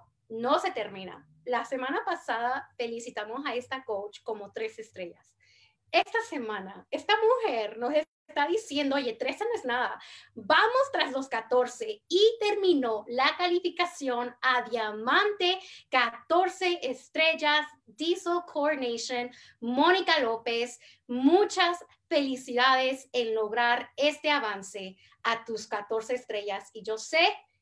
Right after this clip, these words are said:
que pronto serás una superestrella. Así que estoy contenta de ver y felicitarte en estos tiempos. Hugo, ¿qué tal? Tantos líderes,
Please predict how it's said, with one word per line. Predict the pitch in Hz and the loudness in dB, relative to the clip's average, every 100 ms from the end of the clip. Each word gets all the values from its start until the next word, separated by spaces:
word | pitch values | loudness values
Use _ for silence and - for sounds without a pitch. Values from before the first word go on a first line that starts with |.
| _ | _
que | 226 220 | -6 -4
pronto | 247 269 277 294 | -2 -2 0 -2
serás | 254 220 226 - - - | -2 -2 -4 -6 -16 -6
una | 233 220 | -4 -4
superestrella. | 233 220 226 208 - 208 214 | -6 -8 -8 -8 -8 -6 -6
Así | 208 226 | -8 -10
que | 240 | -14
estoy | - 247 | -12 -8
contenta | 262 277 320 311 214 | -6 -4 -4 -4 -4
de | 202 | 0
ver | 202 339 - _ | -2 -2 -10 _
y | - 277 | -6 -2
felicitarte | 254 240 - 220 220 233 233 - | -2 -4 -6 -6 -4 -6 -8 -10
en | 196 | -12
estos | 196 - - 220 | -12 -16 -16 -14
tiempos. | 220 190 190 190 190 _ - _ _ | -10 -12 -8 -10 -10 _ -20 _ _
Hugo, | 302 403 403 214 175 - _ _ _ _ _ _ _ _ _ _ _ _ _ _ | 2 4 4 0 -2 -12 _ _ _ _ _ _ _ _ _ _ _ _ _ _
¿qué | 294 294 | -2 2
tal? | 320 311 220 - _ _ - | 4 4 2 -6 _ _ 2
Tantos | 285 330 330 330 | 2 2 -2 -2
líderes, | 277 285 320 330 320 339 | -2 0 2 2 2 2